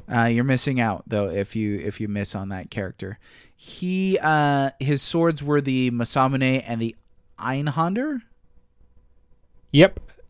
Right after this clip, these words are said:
Speaker 2: that's correct.
Speaker 1: Okay. How do you pronounce that?
Speaker 2: And I think Einhander.
Speaker 1: Einhander. Okay. At least I got the I,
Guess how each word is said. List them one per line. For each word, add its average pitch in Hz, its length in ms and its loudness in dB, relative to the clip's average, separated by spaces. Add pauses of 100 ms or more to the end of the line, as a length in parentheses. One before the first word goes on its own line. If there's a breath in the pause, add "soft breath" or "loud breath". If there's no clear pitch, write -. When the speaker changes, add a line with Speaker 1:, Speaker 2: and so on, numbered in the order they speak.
(220)
Speaker 2:
that's 131 200 2
correct. 143 260 8
Speaker 1:
Okay. 117 340 -4 (220)
How - 140 -4
do 131 60 2
you 127 100 2
pronounce 107 420 -4
that? 92 240 -6
Speaker 2:
And 139 140 8
I 135 60 8
think - 180 0 (920)
Einhander. 117 460 6
Speaker 1:
Einhander. 107 540 -4 (260)
Okay. 101 220 -10
At - 680 -20
least - 160 -2
I 190 40 -4
got 139 140 2
the - 120 -12
I, 71 120 -14